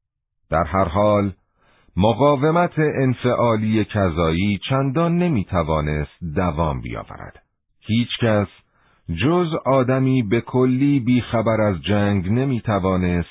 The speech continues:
تصور کند که یک ارتش اشغالگر را می‌توان با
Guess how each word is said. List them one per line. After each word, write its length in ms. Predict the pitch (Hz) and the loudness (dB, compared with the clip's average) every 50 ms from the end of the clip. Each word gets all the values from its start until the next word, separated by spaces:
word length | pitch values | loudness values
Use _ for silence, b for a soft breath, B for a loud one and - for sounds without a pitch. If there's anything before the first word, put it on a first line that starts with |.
| - _ | -12 _
تصور 640 | - 98 92 80 - 95 87 82 73 78 85 82 78 | -4 -2 -2 -2 0 0 0 0 0 0 -2 -2 -2
کند 480 | - 85 80 78 76 73 71 67 - _ _ _ _ _ _ _ _ _ | -2 -2 -2 0 0 -2 -4 -6 -10 _ _ _ _ _ _ _ _ _
که 100 | - 135 | -2 -2
یک 340 | 151 170 156 160 196 202 190 - - - | -2 -2 -2 -2 -2 -2 -4 -4 -6 -4
ارتش 520 | 117 131 123 95 - - 147 143 - - | -2 -2 -2 -2 -2 -2 -2 -2 0 0
اشغالگر 880 | 135 131 123 113 98 - - 82 104 113 107 107 104 95 85 120 123 123 | 0 2 2 0 -2 -4 -4 0 0 2 2 2 0 0 0 0 0 0
را 240 | 110 98 113 110 107 | 0 0 0 2 2
می‌توان 720 | 104 104 104 - - 107 101 90 101 101 101 101 95 85 | 2 0 0 0 0 -2 0 2 2 2 2 2 0 0
با 220 | 92 127 131 - | 0 0 0 -2